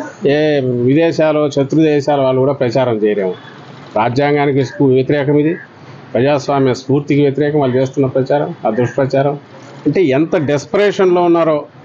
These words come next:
ఇంకా ఓడిపోతున్నాం, మా బతుకు ఇంకా అయిపోయింది, వైండప్ ద-, దగ్గరలో ఉంది పార్టీ అనే దీంతో వస్తున్న డెస్పరేషన్ మాటలు అవి. ప్రజలు కూడా వాటిని విశ్వసించట్లేదు. అంటూ రెండవది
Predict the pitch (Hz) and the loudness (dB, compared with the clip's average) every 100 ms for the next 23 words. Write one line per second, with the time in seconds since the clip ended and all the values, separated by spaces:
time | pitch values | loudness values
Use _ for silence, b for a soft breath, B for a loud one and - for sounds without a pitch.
0 | - 131 123 135 156 156 156 156 151 156 | -4 -2 2 2 0 0 0 2 2 0
1 | 156 - - - 139 131 127 127 156 139 | -2 -8 -20 -8 -4 -2 -2 -2 0 2
2 | 123 127 143 135 123 131 - - - - | 2 0 0 0 2 0 -2 -12 -20 -20
3 | - - 113 143 151 143 139 123 127 123 | -20 -4 0 2 2 0 0 0 0 0
4 | 123 131 131 127 120 113 117 120 127 117 | 0 0 0 0 0 -2 -2 -2 0 0
5 | 113 110 131 131 127 - - 117 - 127 | 0 0 0 0 -4 -4 -6 -6 -2 -2
6 | 113 101 113 - 135 131 120 107 120 127 | 0 0 -4 -2 -2 0 0 0 0 -2
7 | 95 90 95 - - - - - - - | -2 -4 -8 -12 -16 -18 -14 -12 -12 -4
8 | 208 127 151 165 151 131 127 117 147 139 | 0 2 2 2 0 0 -2 0 -2 0
9 | 131 117 - 107 95 - - - - 147 | -2 -2 -2 -4 -4 -8 -12 -20 -4 0
10 | 240 196 143 233 214 127 | 2 2 2 2 2 0